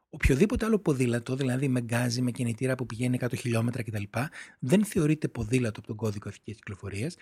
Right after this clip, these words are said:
και είναι παράνομο να το χρησιμοποιεί κάποιος στο δρόμο. Θα μου πείτε, «Τώρα θα με γράψουν για το ηλεκτρικό, για τόσα δεν με γράφουν». Δεν ξέρω αν θα σας γράψουν, πάντως, αν κάνουν έλεγχο,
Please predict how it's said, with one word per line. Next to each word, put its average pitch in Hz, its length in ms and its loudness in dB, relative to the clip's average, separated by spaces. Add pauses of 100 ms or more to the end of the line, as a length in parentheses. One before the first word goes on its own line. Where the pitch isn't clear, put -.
(180)
και - 100 -2
είναι 185 140 4
παράνομο 160 600 0
να 175 60 0
το 143 100 -8
χρησιμοποιεί 131 520 -4
κάποιος 143 320 -2
στο 135 120 -2
δρόμο. 110 360 0 (340)
Θα 120 140 -6
μου 120 140 0
πείτε, 143 240 2
«Τώρα 143 260 2
θα 135 120 -4
με 113 80 -2
γράψουν 123 340 -2
για 117 80 -2
το 120 80 -4
ηλεκτρικό, 113 600 2 (240)
για 143 120 2
τόσα 156 240 2
δεν 117 80 2
με 113 80 2
γράφουν». 104 440 -4 (280)
Δεν 139 160 2
ξέρω 185 180 6
αν 156 60 6
θα 139 100 -2
σας 113 140 -2
γράψουν, 110 460 0
πάντως, 202 420 4 (240)
αν 185 140 8
κάνουν 147 280 2
έλεγχο, 214 460 2